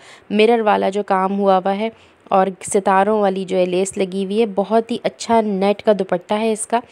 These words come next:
और थ्री पीस सूट है, फैंसी ड्रेस में शुमार होता है। एक्सक्लूसिव कंट्रास्ट कलर्स हैं इनके सारे।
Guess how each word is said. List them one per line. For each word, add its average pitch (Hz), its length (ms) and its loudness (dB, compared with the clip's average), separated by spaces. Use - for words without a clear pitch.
और 220 120 6
थ्री 294 260 0
पीस 330 300 0
सूट 269 240 0
है, 294 120 6
फैंसी 247 480 0
ड्रेस 226 340 0
में 233 220 2
शुमार 202 400 0
होता 208 260 -2
है। 220 200 -2
एक्सक्लूसिव 233 680 2
कंट्रास्ट 214 560 2
कलर्स 208 440 0
हैं 226 140 2
इनके 208 320 -2
सारे। 202 360 -2